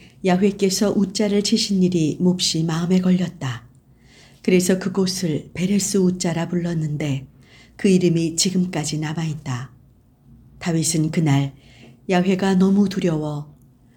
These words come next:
"이래서야 어찌 야훼의 궤를 모실 것인가?" 하였다. 그래서 다윗은 야훼의 궤를 자기 도성으로 맞아들이려 하지 않고 갓사람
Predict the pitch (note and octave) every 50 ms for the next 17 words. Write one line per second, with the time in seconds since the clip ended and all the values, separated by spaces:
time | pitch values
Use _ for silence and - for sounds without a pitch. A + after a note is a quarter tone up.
0 | _ _ - G#3+ G3 G#3 G3+ G3+ - G#3+ G3 G3+ G#3 G3+ - F#3+ F#3 F#3 - -
1 | G#3 G#3 F#3 E3+ E3+ F#3+ F#3 - G#3 G#3 G#3 G3+ - - G#3+ G3+ G#3+ G3+ F#3+ F#3+
2 | F#3+ F#3 F#3+ - F3+ F3 - E3 D3+ - - - D#3+ D3+ C#3 C#3+ C#3 C3+ C3 -
3 | - _ _ _ _ _ _ - G3 D#3+ C#3+ - - C#3+ C3 B2+ C3 - - -
4 | _ _ _ _ _ _ _ _ _ _ _ _ _ _ - - - D#3 D3+ -
5 | D#3+ D#3 - D#3 D#3+ D#3 D#3 C#3 - - E3 D#3 D3+ D3+ - - - - - -
6 | F3+ E3 E3 D#3+ F3+ F#3+ F3+ F3+ F3+ - F#3+ F3+ F3 F3+ F3 E3 - - - -
7 | - F#3 F#3 G3 G#3 G3 G3+ G3+ F#3+ F#3 G#3 G#3 F#3+ F3+ F3 E3+ E3+ E3+ E3+ F#3
8 | F3+ F#3+ F#3 F3+ F#3 F3+ F3+ D#3 C#3 D#3+ D#3 - F3 - - D#3 C#3+ C3+ C3+ C3+
9 | C3 - D3+ C#3 C3 C3 - - - - - - - - - - - F3+ E3 -
10 | - F#3 D#3 D3+ D#3 D3+ D3 C#3+ C#3 C#3+